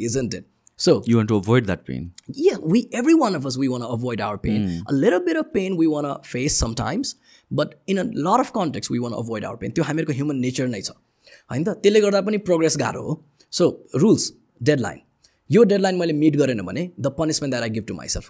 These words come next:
Speaker 1: कोही साथीलाई म पैसा दिन्छु, म बिहान उठिनँ, जिम गएन भने म दस हजार रुपियाँ दिन्छु। या त जिमको मान्छेसँग म कुरा गर्छु, यदि म जिम गएन भने मेरो, मबाट फाइन लिनु होला, दुई हजार रुपियाँ पच गरिदिनु होला, स्टार्टिङको पैसा नदिनु होला या केही पनि,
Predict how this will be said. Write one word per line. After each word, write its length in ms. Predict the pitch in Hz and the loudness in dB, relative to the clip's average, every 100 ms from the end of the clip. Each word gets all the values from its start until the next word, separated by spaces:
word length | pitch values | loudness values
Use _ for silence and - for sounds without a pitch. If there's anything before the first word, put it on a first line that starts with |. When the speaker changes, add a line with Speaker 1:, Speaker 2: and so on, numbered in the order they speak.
| - | 2
Speaker 1:
कोही 160 | 190 | 4
साथीलाई 500 | - 165 156 151 185 | 4 2 0 0 0
म 120 | 202 | -4
पैसा 300 | 139 143 123 | -6 -4 -4
दिन्छु, 260 | 101 78 - - _ _ - | -4 -8 -16 -18 _ _ -2
म 80 | 160 | 0
बिहान 300 | 160 165 165 | 2 0 0
उठिनँ, 280 | 160 160 | 0 0
जिम 260 | 170 139 165 | -2 -2 0
गएन 200 | 156 139 | 0 -2
भने 160 | 117 147 | -4 -4
म 140 | 156 | -4
दस 220 | 131 139 | -4 -4
हजार 160 | 120 113 | -4 -4
रुपियाँ 200 | 104 85 | -6 -12
दिन्छु। 240 | 78 - - _ _ - | -14 -16 -18 _ _ -4
या 120 | 147 | -2
त 80 | 180 | 0
जिमको 340 | 170 139 175 170 | 0 2 2 0
मान्छेसँग 360 | 160 151 151 | -2 -4 -4
म 20 | |
कुरा 240 | 147 147 143 | -2 -2 -2
गर्छु, 180 | 143 151 | -2 -2
यदि 140 | 151 | -2
म 100 | 147 | -2
जिम 240 | 127 151 | -2 -2
गएन 160 | 143 131 | -2 -6
भने 160 | 120 160 | -6 -2
मेरो, 320 | 147 160 180 - - | 2 2 0 -10 -4
मबाट 300 | 143 160 156 | 0 2 0
फाइन 300 | 165 165 139 | -2 -4 -2
लिनु 160 | 127 117 | -2 -2
होला, 140 | 110 | -2
दुई 140 | 131 131 | -2 -2
हजार 140 | 123 | -2
रुपियाँ 320 | 120 135 143 | -4 -4 -4
पच 80 | 123 | -2
गरिदिनु 300 | 123 107 101 | -2 -4 -6
होला, 200 | 101 160 - - | -6 -8 -10 -8
स्टार्टिङको 360 | 151 165 143 143 | -4 -2 -2 -2
पैसा 200 | 131 135 | -2 -2
नदिनु 340 | 143 135 117 | -2 -2 -2
होला 120 | 82 85 | -6 -8
या 140 | 104 | -4
केही 180 | - 143 | 2 2
पनि, 180 | 95 | 0